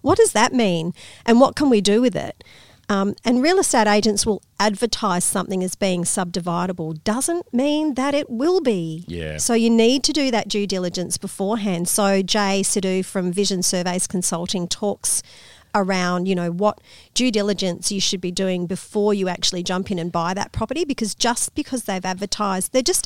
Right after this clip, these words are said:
Speaker 1: advertising the zoning, right? They actually don't know what the requirements are from the Shire as to whether that property actually can be subdivided. It's just zoned for subdivision. They're two diff-, two very different things.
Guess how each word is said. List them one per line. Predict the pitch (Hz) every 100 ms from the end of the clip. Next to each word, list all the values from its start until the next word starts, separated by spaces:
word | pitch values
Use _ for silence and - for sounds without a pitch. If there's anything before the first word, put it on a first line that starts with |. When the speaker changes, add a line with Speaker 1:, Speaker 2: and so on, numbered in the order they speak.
| 466
Speaker 1:
advertising | 359 - 233 214 185
the | 175
zoning, | 175 202 311 185
right? | 131 82 120 - - - - -
They | - 294 440
actually | - - 233 190
don't | 196 196 202
know | 196 180 180 175 - - - -
what | 208 190
the | 208
requirements | 190 - 190 196 196 190 -
are | 180 180
from | 190
the | 175
Shire | - 190 180 185
as | 175 180
to | -
whether | 185 170 175
that | 170
property | - 190 185 185
actually | 165 - - 240
can | - - 170 170 190
be | 226
subdivided. | - 214 220 220 262 415 -
It's | 247
just | - 330 180
zoned | 214 294 330
for | - 196
subdivision. | 170 170 170 156 160 160
They're | 202 220 _ _
two | - 330
diff-, | 330 277 - -
two | - 330
very | 277 302 254
different | 277 226 208
things. | 202 160 -